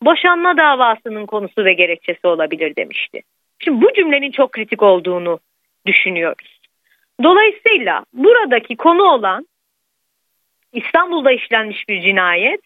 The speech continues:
Kadıköy'de Hakan Asilkan, e, birlikte yaşadığı, resmi nikahsız olarak birlikte yaşadığı Elif Mihriban Arduç'u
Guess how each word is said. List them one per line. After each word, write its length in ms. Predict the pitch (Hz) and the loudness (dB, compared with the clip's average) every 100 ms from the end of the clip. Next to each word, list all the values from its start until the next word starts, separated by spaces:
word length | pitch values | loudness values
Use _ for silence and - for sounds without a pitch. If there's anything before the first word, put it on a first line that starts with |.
| _ | _
Kadıköy'de 640 | - 233 226 220 185 180 | -2 -2 -2 2 2 2
Hakan 400 | 262 277 285 302 | 2 2 0 -2
Asilkan, 600 | 294 294 330 - 247 381 - _ _ _ _ - | -2 -2 -4 -2 0 0 -6 _ _ _ _ 0
e, 280 | 202 196 220 | 4 4 4
birlikte 360 | 330 320 - | 2 0 2
yaşadığı, 500 | 330 262 208 185 196 | 2 2 -2 0 2
resmi 360 | 220 220 240 226 | 0 -2 -6 -6
nikahsız 640 | 220 208 202 _ 214 - | -2 -2 -2 _ -18 -12
olarak 440 | - 190 185 180 311 | -6 -2 0 0 0
birlikte 300 | 277 - 262 | 0 0 -2
yaşadığı 380 | 208 185 196 | -2 -2 2
Elif 340 | 262 233 233 - | 2 2 -2 -4
Mihriban 440 | 233 220 208 277 | -4 -2 0 2
Arduç'u 580 | 285 262 208 - 294 330 | 2 0 -4 -6 -4 -4